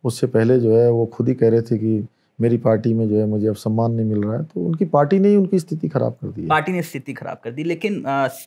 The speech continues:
Speaker 2: तमाम सवाल खड़े होते हैं और हरीश रावत कह रहे थे कि, अ, धामी जी से मुलाकात हो तो पूछ लीजिएगा कि आपने अपने पांच काम गिनवा दीजिए,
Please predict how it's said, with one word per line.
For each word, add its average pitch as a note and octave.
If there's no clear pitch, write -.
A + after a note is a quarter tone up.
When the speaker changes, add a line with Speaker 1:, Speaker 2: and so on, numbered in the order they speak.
Speaker 2:
तमाम E3+
सवाल F3+
खड़े D#3+
होते A#2
हैं E3
और E3+
हरीश G#3+
रावत G#3+
कह D#3
रहे C#3
थे C3+
कि, F#3+
अ, C3+
धामी C#3
जी F3+
से F#3+
मुलाकात D#3+
हो F3
तो F3
पूछ D#3+
लीजिएगा D#3
कि E3+
आपने F3+
अपने F3+
पांच D3+
काम B2+
गिनवा G#2+
दीजिए, G#2